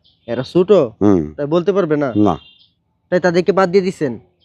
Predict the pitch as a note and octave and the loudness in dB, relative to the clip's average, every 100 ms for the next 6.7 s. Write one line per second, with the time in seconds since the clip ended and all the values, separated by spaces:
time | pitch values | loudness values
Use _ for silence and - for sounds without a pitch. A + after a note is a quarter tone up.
0 | _ _ A2 A#2+ A2+ B2 C3 B2 G#2+ F#2 | _ _ 2 4 4 2 0 -2 0 0
1 | A2+ - - - _ _ _ _ _ _ | -2 -10 -12 -16 _ _ _ _ _ _
2 | _ _ _ _ G2+ A#2 C3+ C#3 D3+ E3+ | _ _ _ _ 0 2 4 4 4 4
3 | E3 D3+ C#3 G2 F#2+ D#3+ _ _ _ _ | 2 2 2 4 2 -4 _ _ _ _
4 | _ - - D3+ D#3 D#3 F3+ D#3 F#2+ F2+ | _ -20 -14 -12 -8 -6 -4 0 2 2
5 | E2 F2+ F2+ _ _ _ _ _ _ _ | 0 -8 -20 _ _ _ _ _ _ _
6 | _ _ - G3+ G3+ - C#3+ | _ _ 2 4 4 2 0